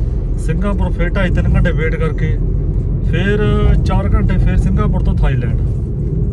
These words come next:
ਇੱਦਾਂ ਸਿੱਧਾ ਜਾ ਕੇ ਉਲਟੇ ਨੂੰ ਘੁੰਮਣਾ ਸੀ।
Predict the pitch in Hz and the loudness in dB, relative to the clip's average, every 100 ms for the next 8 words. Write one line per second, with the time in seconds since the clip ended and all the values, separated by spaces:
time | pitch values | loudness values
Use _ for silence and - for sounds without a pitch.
0 | - - - - - - - - - 160 | -2 -2 0 0 0 0 2 2 2 2
1 | - - 175 - 170 - 180 165 147 - | 4 2 4 2 2 0 0 0 2 2
2 | - | 2